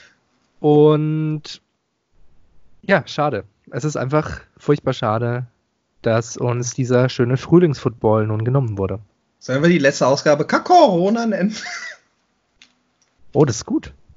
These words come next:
Speaker 1: Das ist gut.
Speaker 2: Ich glaub, das machen wir, oder? Das nehmen wir. Äh.
Speaker 1: Ja, das, das nehmen wir. Das nehmen wir wirklich. Das ist gut.
Speaker 2: Ähm,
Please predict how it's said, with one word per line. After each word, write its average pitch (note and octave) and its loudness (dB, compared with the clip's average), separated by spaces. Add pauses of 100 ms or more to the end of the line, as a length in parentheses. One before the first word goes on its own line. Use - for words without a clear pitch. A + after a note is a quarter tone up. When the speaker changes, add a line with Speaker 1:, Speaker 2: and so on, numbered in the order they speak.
(580)
Speaker 1:
Das G#2+ -4
ist - -16
gut. - -12 (960)
Speaker 2:
Ich G#3+ 6
glaub, D4 2
das C#3+ 0
machen C3+ -2
wir, A#2+ -4
oder? E3 0
Das D#3+ -6
nehmen C#3+ 0
wir. B2 -2 (680)
Äh. E3+ 8 (140)
Speaker 1:
Ja, D3+ 6 (200)
das, D#3+ 0 (120)
das - -4
nehmen A3 -4
wir. G#2 -6
Das B2+ -10
nehmen F3 4
wir F3 2
wirklich. A#2+ -4
Das D3 -10
ist - -20
gut. C4+ -4 (520)
Speaker 2:
Ähm, D3 2